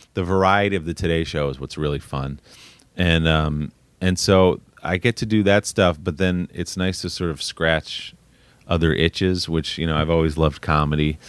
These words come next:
So to get to go do Joel McHale is great. And I think, like, with somebody like Beadle, you just find when you sit down with someone that you know it's gonna work, just based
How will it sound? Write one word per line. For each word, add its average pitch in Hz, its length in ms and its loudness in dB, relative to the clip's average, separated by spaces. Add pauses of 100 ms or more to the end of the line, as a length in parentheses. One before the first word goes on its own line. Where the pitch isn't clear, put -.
(280)
So - 120 -6
to 87 60 2
get 82 140 0
to 82 100 -8
go 82 160 0
do 76 160 -4
Joel 76 240 -2
McHale 104 460 2
is 87 80 -2
great. 87 380 2 (460)
And 95 80 0
I 101 60 4
think, 117 220 0 (120)
like, 92 240 0
with 87 140 -2
somebody 107 260 0
like 78 240 0
Beadle, 85 540 2 (800)
you 92 140 2
just 101 180 -2
find 95 500 0
when 92 120 -2
you 78 60 -4
sit - 280 -8
down 78 320 -2
with 87 120 -2
someone 87 520 0
that 76 140 2
you 78 100 2
know 76 240 2
it's - 160 -8
gonna 67 180 -6
work, 64 380 -6 (300)
just - 220 -6
based 78 280 -4